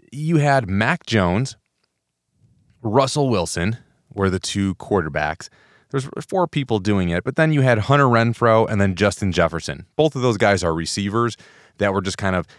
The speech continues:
having fun jumping into the precision passing. Both of them did awful, Hunter Renfrow and Justin Jefferson,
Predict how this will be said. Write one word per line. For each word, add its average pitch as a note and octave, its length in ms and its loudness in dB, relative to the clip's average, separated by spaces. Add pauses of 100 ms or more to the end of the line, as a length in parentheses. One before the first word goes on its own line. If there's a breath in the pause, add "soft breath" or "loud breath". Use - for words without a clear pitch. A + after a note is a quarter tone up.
(140 soft breath)
having F#2 320 0
fun F#2 440 0
jumping F2 440 0
into E2+ 280 -2
the E2+ 100 -2
precision E2 460 -6
passing. D2 440 -10 (580 soft breath)
Both C3+ 400 2
of B2+ 140 2
them G2+ 340 2
did G#2 240 4
awful, D#2 480 0 (140)
Hunter G2+ 400 2
Renfrow F2+ 840 -2
and E2 460 -4
Justin F2 320 -4
Jefferson, C#2+ 440 -8